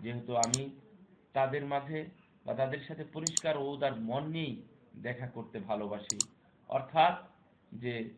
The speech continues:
তারা যেন, সম্মানিত খতিব এখানে বলতেছেন যে তারা যেন এমন কিছু না, তাদের কোনো, এমন কোনো খারাপ তোমরা আমাদের নিকটে পে-, পেশ করো না,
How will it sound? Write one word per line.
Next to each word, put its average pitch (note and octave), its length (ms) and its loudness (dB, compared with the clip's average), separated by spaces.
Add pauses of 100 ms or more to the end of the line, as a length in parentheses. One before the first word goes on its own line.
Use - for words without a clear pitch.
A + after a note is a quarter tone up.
(320)
তারা D3 220 8
যেন, D3+ 320 -2 (400)
সম্মানিত B2+ 360 -4
খতিব C3+ 360 -8
এখানে B2 240 -8
বলতেছেন C3 560 -6 (420)
যে C3 180 0
তারা C#3+ 260 6
যেন D3+ 200 -2 (640)
এমন F#3 340 0
কিছু D#3+ 420 -8 (540)
না, C#3 180 0 (600)
তাদের D#3+ 320 2
কোনো, F#3 200 -6 (180)
এমন F#3+ 220 0
কোনো F#3 200 -4 (140)
খারাপ E3 300 2
তোমরা C#3+ 180 -4
আমাদের C3+ 280 -4
নিকটে C3 260 -8
পে-, C#3 360 -10
পেশ E3 200 -10
করো C#3+ 200 -6
না, B2 200 -4